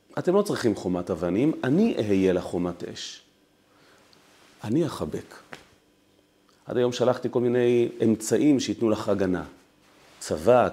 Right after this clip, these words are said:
כלכלה, דברים כאלה שהם נחמדים, אבל הם ברי חלוף. החומה נחרבה, כי מעכשיו אני עומד לחבק, ואני אהיה לך חומת אש.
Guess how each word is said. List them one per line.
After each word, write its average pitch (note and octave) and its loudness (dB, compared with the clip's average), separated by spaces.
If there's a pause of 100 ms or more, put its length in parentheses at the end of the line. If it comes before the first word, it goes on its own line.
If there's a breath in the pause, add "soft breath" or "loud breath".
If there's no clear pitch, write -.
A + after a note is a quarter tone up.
כלכלה, F#2 2 (120)
דברים A#2 0
כאלה D3 2
שהם B2+ -2
נחמדים, C#3+ -2
אבל A#2 4
הם A2 2 (160)
ברי A2 4
חלוף. A2+ 0 (680 loud breath)
החומה A#2 2
נחרבה, A2 2
כי G#2+ -6
מעכשיו G2+ -2
אני F#2+ 2
עומד F#2 2
לחבק, E2 -8
ואני G2+ 4
אהיה F#2+ 0
לך F#2 -2
חומת E2 -8
אש. - -14